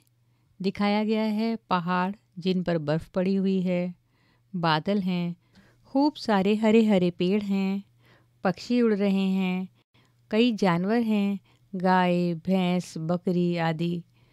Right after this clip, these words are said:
एक नदी बह रही है और उसमें मछलियाँ तैर रही हैं।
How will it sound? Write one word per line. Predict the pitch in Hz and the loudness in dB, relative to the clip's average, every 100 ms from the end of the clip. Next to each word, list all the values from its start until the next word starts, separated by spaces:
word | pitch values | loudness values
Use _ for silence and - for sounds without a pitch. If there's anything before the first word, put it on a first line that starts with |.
| _ _ _ - | _ _ _ -2
एक | 262 254 | 0 2
नदी | 196 214 277 | 2 2 2
बह | 220 202 | 4 6
रही | 190 190 180 | 6 6 4
है | 170 - 151 - _ _ _ _ | 2 0 -8 -12 _ _ _ _
और | 165 160 175 | -2 -2 0
उसमें | 175 180 - 190 226 311 _ _ _ _ _ _ - | -2 -4 -2 0 0 -2 _ _ _ _ _ _ -2
मछलियाँ | 170 - 180 202 269 | -2 0 2 4 2
तैर | 294 220 | 2 0
रही | 202 196 190 180 | 2 0 2 2
हैं। | 160 139 | 0 -2